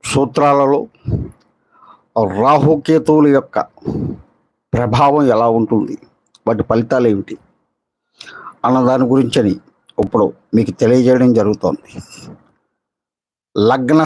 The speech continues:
స్థానమున అంటే ఒకటో స్థానం రాహుకేతువులు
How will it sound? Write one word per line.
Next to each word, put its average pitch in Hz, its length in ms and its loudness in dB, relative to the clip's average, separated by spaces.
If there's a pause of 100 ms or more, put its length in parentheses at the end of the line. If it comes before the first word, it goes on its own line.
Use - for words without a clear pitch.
స్థానమున 151 520 0 (1000)
అంటే 113 120 0 (100)
ఒకటో 120 280 -2
స్థానం - 280 -6 (1200)
రాహుకేతువులు 143 880 2